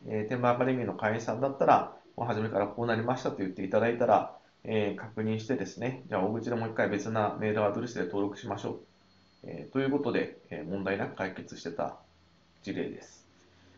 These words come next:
この方、九月七日にね、問い合わせをして、解決が十月三十日。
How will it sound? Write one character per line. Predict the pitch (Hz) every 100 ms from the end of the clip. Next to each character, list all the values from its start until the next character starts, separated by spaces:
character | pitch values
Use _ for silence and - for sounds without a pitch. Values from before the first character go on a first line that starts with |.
| -
こ | 131
の |
方、 | 131 123 92
九 | -
月 | 139 135 117
七 | 101 107
日 | 92
に | -
ね、 | 104 123 - - -
問 | 104
い |
合 | 98
わ |
せ | - 95
を |
し | -
て、 | -
解 | - 107
決 | 107 - -
が | 82
十 | 101
月 | 117 113
三 | - 120 107
十 |
日。 | 95 82 -